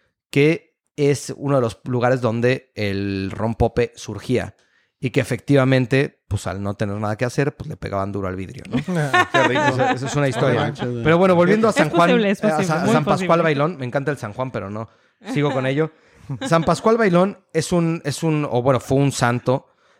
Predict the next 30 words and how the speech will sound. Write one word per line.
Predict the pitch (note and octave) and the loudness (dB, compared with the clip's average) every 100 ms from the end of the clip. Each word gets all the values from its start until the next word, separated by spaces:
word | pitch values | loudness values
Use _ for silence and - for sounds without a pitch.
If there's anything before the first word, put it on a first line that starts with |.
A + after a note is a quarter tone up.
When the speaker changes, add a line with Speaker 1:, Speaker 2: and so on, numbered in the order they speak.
| _ _ | _ _
Speaker 1:
que | C3+ B2+ | 0 2
se | - B2+ | 2 0
le | |
atribuye | A#2 B2 B2+ C#3+ C#3 C#3 A#2 | 0 0 0 2 4 4 2
el | G#2+ | -2
haber | B2 | -6
sacado | B2+ C3 B2 B2+ A#2+ A#2 | -6 -4 -2 0 0 0
agua | C3 C3 B2+ | 0 2 2
de | G#2+ | 0
las | F#2+ | -6
piedras | - B2 B2+ A#2+ F#2 - | -4 0 2 0 -4 -10
y | |
demás | F2+ G2 A2 A2 - | -8 -6 -6 -8 -12
y | C2+ | -14
bla, | F#2 G2 | -10 -4
bla, | |
bla. | C3+ E3+ - _ _ _ _ _ | 0 -2 -4 _ _ _ _ _
Nunca | D#3 G#3+ A3+ | 2 4 4
estuvo | - C4+ D4 | 2 4 4
en, | D#3 C3 C3 - | 4 0 -4 -6
en | B2 B2 A#2+ A#2 G#2+ | -6 -4 -6 -8 -8
América, | G#2+ C3 D#3 D3 E3+ - _ _ _ _ _ _ _ _ | -4 0 2 2 -2 -4 _ _ _ _ _ _ _ _
o | G2+ A2 A#2 | -6 -2 0
no | B2+ C#3+ | 0 0
se | D#3 | 0
tiene | - D#3+ E3+ D3 B2+ | 0 2 4 4 2
un, | A#2 B2+ C3 C3 | -2 -4 -4 -6
un | D3+ D3 | -2 0
registro | C#3+ - E3+ - A#2+ | 0 0 0 0 -4
de, | C3 E3 | -2 -2